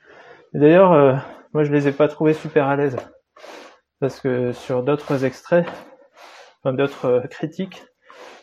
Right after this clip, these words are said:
ils y sont allés vraiment franco. Et là on sent qu'ils sont pas si super à l'aise que ça. Mais ils ont été suffisamment méchants pour blesser.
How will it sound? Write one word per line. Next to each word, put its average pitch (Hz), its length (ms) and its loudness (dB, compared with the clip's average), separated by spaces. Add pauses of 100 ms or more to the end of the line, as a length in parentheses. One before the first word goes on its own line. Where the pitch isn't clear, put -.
ils 139 220 -4
y 135 60 -2
sont 131 180 -2
allés 139 200 4
vraiment 143 320 0
franco. 147 440 -2 (920)
Et 147 60 -4
là 160 140 4
on 180 80 0
sent 185 200 -4
qu'ils - 120 -16
sont 165 100 -4
pas 190 220 -8
si 190 260 -12
super 175 380 0
à 156 100 2
l'aise 151 220 0
que 151 100 -6
ça. - 260 -8 (1040)
Mais 147 140 0
ils 139 80 0
ont 139 60 2
été 139 180 0
suffisamment 139 640 -4
méchants 143 400 -2
pour 131 160 -2
blesser. 131 420 -8